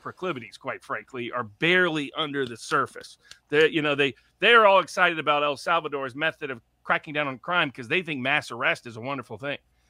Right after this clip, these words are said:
They've never met a prosecutor they thought was bad. They never met a police they thought was rogue.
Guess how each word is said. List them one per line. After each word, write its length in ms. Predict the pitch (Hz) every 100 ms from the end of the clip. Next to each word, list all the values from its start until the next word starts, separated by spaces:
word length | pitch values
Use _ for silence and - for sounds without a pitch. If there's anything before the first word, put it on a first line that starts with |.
| -
They've 140 | 139
never 220 | 147 170
met 160 | 165 160
a 60 | 127
prosecutor 720 | - 156 156 - 165 156 147
they 140 | 135
thought 260 | 123 147 110
was 120 | 113
bad. 340 | 139 135 147
They 100 | 131
never 220 | 120 147 143
met 120 | 143
a 60 | 120
police 460 | 127 123 147 143
they 120 | 135
thought 260 | 120 135 -
was 140 | 113
rogue. 440 | 101 131 139 147